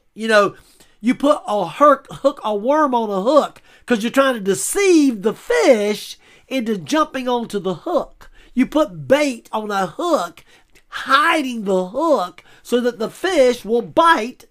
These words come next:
the bait. So bait is a deception. When fishermen are fishing, they're using deception to capture fish. And here Jesus is telling,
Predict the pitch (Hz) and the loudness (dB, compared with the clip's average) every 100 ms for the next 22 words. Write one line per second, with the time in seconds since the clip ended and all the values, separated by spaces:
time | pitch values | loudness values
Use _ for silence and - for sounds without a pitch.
0 | 185 247 277 349 320 - _ _ _ - | -2 0 4 6 4 0 _ _ _ -20
1 | - - 247 175 294 330 294 - - 269 | -6 0 0 2 2 2 -4 -8 -6 -4
2 | 226 247 233 220 185 247 - - 392 - | -2 -2 -2 -2 -6 -8 -8 -2 0 0
3 | - - 135 113 _ _ _ _ _ _ | -6 -12 -12 -14 _ _ _ _ _ _
4 | _ - 233 - 311 294 302 277 233 - | _ -4 -4 -2 0 0 0 0 0 -2
5 | 415 320 285 240 254 226 302 294 233 233 | -4 -4 -6 -4 -2 2 4 4 0 -6
6 | 208 196 - - 359 359 - - 208 190 | -4 -4 -4 2 4 2 -2 -10 -8 -8
7 | 202 - - _ 262 - 226 185 165 254 | -10 -14 -20 _ -6 -4 -4 -4 -6 -8
8 | 262 - 480 359 - - - _ _ _ | -6 -4 -2 -4 -8 -18 -20 _ _ _
9 | _ _ _ _ _ _ _ _ _ _ | _ _ _ _ _ _ _ _ _ _
10 | _ _ 214 208 277 381 320 220 285 226 | _ _ -6 -2 0 0 -2 -4 -4 -6
11 | 233 214 202 247 247 220 202 | -8 -10 -4 -2 0 -2 -8